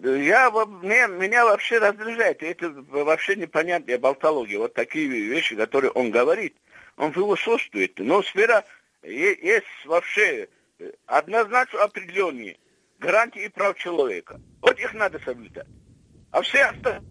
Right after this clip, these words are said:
кто не согласен, тогда выходите с предложением, внесите изменения в Конституцию Российской Федерации и действуйте как хотите. Если вот эти права и свободы человека будут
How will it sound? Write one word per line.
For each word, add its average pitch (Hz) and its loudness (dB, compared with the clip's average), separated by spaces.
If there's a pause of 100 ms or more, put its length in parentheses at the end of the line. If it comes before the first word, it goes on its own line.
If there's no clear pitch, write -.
(100)
кто 240 -2
не 247 -4 (100)
согласен, 233 0
тогда 202 2 (180)
выходите 226 -2
с - -18
предложением, 214 2 (340)
внесите 220 2
изменения 233 2
в - -12
Конституцию 214 0
Российской 196 0
Федерации 233 2
и 196 -12
действуйте 214 -4
как 190 0
хотите. 127 -4 (680)
Если 254 2
вот 240 2
эти 233 0
права 226 4
и - -10
свободы 220 -2
человека 208 0
будут 185 -10